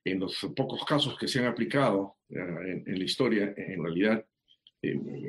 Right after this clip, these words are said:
la frecuencia última de casi, eh, cuatro intentos de, de vacancia, eh, en realidad son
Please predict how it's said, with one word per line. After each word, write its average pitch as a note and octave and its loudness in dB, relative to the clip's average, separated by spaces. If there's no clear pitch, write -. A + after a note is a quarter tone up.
la A2+ 0
frecuencia G#2+ 4
última A2+ 2
de F2 -2
casi, - -2
eh, - -6
cuatro G#2+ 2
intentos G2+ 2
de, F2+ 0
de F#2 2
vacancia, G2+ 0
eh, G2 -2
en G#2 0
realidad G2 2
son G#2 2